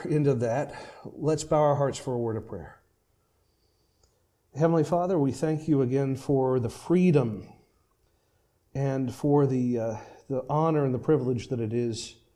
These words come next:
to be disciples of your word, to hear the voice of God as penned by your servants. And we ask, Lord, that it would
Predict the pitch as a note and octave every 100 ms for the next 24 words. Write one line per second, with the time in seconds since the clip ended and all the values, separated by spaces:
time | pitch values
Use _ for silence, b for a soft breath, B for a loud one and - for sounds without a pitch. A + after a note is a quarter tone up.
0 | _ _ _ _ _ - - - C3+ B2+
1 | C3 B2 D#3 C3+ B2+ B2+ A#2 A2 B2 A#2+
2 | B2 G#2+ F#2+ G2 A#2 G#2+ - D3+ D3+ B2+
3 | A2+ C3 B2+ - A2+ G#2 C3 B2+ A#2 A2
4 | G#2 - D3 C3+ A2+ B2 A2+ A2+ - C3
5 | A2+ G#2 A#2+ - - _ _ _ _ _
6 | _ _ _ - C#3 C#3+ D3 D3+ C#3+ C#3+
7 | - C#3+ C#3 B2+ B2 C#3 D#3 C3+ A#2 A2